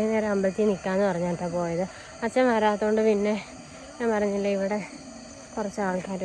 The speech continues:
വന്നപ്പോൾ ഞാൻ തിരിച്ചു പോരുന്നു. എൻ്റെ മൂഡും മൈൻഡും എല്ലാം പോയി. എനിക്ക്, എനിക്ക് ഇതുപോലെ ദേഷ്യമുള്ള കാര്യമില്ല. നമ്മൾ ഒരിടത്ത് ഒരു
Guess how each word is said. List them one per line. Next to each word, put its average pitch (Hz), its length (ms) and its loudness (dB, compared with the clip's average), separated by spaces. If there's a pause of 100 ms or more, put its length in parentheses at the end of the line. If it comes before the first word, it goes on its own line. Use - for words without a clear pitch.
വന്നപ്പോൾ 180 420 -6
ഞാൻ 180 100 -4 (120)
തിരിച്ചു 180 340 -4
പോരുന്നു. 165 320 -6
എൻ്റെ 185 140 -2 (100)
മൂഡും 190 500 0
മൈൻഡും 175 380 -2
എല്ലാം 175 280 -2
പോയി. 170 140 -2
എനിക്ക്, 190 160 -4 (200)
എനിക്ക് 247 260 0
ഇതുപോലെ 240 500 -2
ദേഷ്യമുള്ള 190 440 -2
കാര്യമില്ല. 165 320 -4 (380)
നമ്മൾ 285 240 0
ഒരിടത്ത് 247 340 -2 (800)
ഒരു 226 120 0